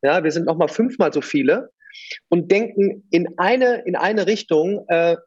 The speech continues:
künstliche Intelligenz. Und zwar, wir, wir bilden die künstliche Intelligenz Forscher, Gestalter der Zukunft aus und lassen darauf neue Modelle, äh, bauen.“ Es ist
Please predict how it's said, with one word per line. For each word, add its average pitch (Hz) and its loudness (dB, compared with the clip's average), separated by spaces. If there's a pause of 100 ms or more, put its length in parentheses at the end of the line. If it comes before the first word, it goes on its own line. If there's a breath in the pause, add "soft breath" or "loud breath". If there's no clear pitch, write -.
künstliche 214 -2
Intelligenz. 170 0
Und 165 -2
zwar, 170 2
wir, 160 0
wir 160 2
bilden 202 0
die 170 -4
künstliche 196 -2
Intelligenz 165 0
Forscher, 196 0
Gestalter 175 0
der 156 -2
Zukunft 180 -4
aus 185 0 (380 loud breath)
und 165 2
lassen 180 0
darauf 170 2
neue 175 2
Modelle, 160 0 (240)
äh, 139 0
bauen.“ 143 2
Es 160 -6
ist 175 -6